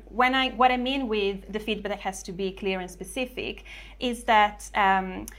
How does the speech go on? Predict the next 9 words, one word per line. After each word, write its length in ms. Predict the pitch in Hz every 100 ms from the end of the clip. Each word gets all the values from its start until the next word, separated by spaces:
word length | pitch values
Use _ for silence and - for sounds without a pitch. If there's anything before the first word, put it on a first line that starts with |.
| - - -
we 140 | 220
need 240 | 247 269 277
to 160 | 277
specify 760 | 269 240 233 233 220 196 190 190
with 220 | 196 196
example 600 | 202 - 202 190 190 185
and 340 | - 196 190
be, 340 | 190 190 190 -
um, 520 | 196 180 180 175 170